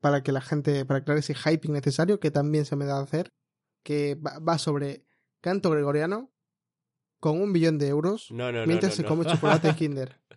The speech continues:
Speaker 1: <laughs>
Speaker 2: El calendario gregoriano no tiene nada que ver con el canto gregoriano, pero bueno. Eh,
Speaker 1: Ah,
Speaker 2: eh,
Speaker 1: no, no, no, no son lo mismo. Yo pensaba que los, los gregorianos ca-, hacían el canto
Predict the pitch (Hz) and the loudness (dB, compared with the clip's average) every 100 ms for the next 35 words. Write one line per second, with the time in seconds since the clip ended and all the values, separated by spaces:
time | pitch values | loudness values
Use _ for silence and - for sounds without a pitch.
0 | _ 196 208 202 - 170 _ - _ - | _ 2 4 4 4 0 _ -20 _ -20
1 | _ - - 117 107 110 123 135 143 117 | _ -14 -2 0 2 2 4 4 2 2
2 | 110 113 123 113 110 107 101 104 107 104 | 2 4 2 2 2 2 4 2 2 2
3 | 104 104 98 95 104 98 107 104 92 95 | 0 2 2 2 -2 0 0 0 0 0
4 | 107 95 87 92 80 - - 113 87 - | 0 -2 -6 -8 -10 -16 -8 -6 -6 -12
5 | - 120 113 110 - 127 123 123 147 156 | -6 0 2 0 0 2 4 4 0 -4
6 | 180 - 180 - 165 - 208 202 196 170 | -4 -6 -8 -2 -2 0 0 2 0 -2
7 | 135 147 151 170 - 185 170 151 143 - | -8 -4 0 0 2 2 2 0 0 -4
8 | - 147 143 143 143 156 165 - 165 165 | -6 -4 -2 -2 0 0 -2 -4 -4 -4
9 | 143 170 180 156 - 170 180 170 - | 0 2 2 0 0 -2 0 -6 -6